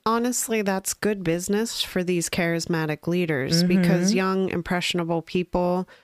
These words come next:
Speaker 1: who don't really know themselves yet,
Speaker 2: Yep.
Speaker 1: but they're educated enough to be of assistance to you.
Speaker 2: Yep.
Speaker 1: Like,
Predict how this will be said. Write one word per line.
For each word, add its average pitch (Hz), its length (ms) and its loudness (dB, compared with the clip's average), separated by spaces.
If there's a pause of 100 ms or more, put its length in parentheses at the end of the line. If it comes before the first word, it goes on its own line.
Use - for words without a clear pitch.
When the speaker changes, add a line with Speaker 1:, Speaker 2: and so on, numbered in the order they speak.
(220)
Speaker 1:
who 208 100 0
don't 180 280 0
really 170 220 0
know 156 220 0
themselves 180 600 -2
yet, 180 380 0
Speaker 2:
Yep. 180 180 2
Speaker 1:
but 190 140 -2
they're 180 200 0
educated 180 600 0
enough 165 360 -2
to 175 120 -4
be 170 200 0
of 156 160 -2
assistance 190 720 -2
to - 140 -4
you. 175 460 0
Speaker 2:
Yep. 170 160 6
Speaker 1:
Like, - 240 -4